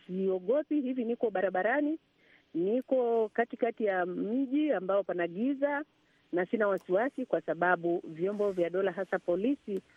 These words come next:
tuko nao karibu sana na tumeshuhudia mpaka sasa hivi hawajajiingiza ku-, ku-, ku-,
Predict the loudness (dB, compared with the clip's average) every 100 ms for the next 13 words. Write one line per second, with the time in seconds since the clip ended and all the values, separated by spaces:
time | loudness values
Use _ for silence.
0 | _ -4 0 2 2 0 2 0 0 -2
1 | 0 0 0 0 0 0 -2 0 -2 0
2 | 0 0 -2 -4 -2 0 0 0 -4 -6
3 | -18 -10 0 2 2 0 0 0 0 0
4 | 2 2 2 -2 -4 -2 -2 -4 -14 -14
5 | -8 -4 -4 -4 -8 -8 -6 -6 -6